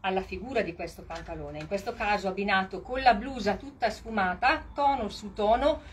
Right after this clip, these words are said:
riguardo alla sfumatura insieme al pantalone. Questa l'abbiamo proprio fatta fare noi, perché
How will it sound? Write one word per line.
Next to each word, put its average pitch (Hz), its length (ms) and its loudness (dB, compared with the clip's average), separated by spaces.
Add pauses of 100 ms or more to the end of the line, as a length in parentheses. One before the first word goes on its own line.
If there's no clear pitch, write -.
(100)
riguardo 214 720 4
alla 214 220 2
sfumatura 214 640 0
insieme 220 380 0
al 196 60 0
pantalone. 185 600 -6
Questa 233 280 -2
l'abbiamo 214 260 2
proprio 202 320 -6
fatta 208 320 -2
fare 196 240 -2
noi, 233 220 -2
perché 330 480 0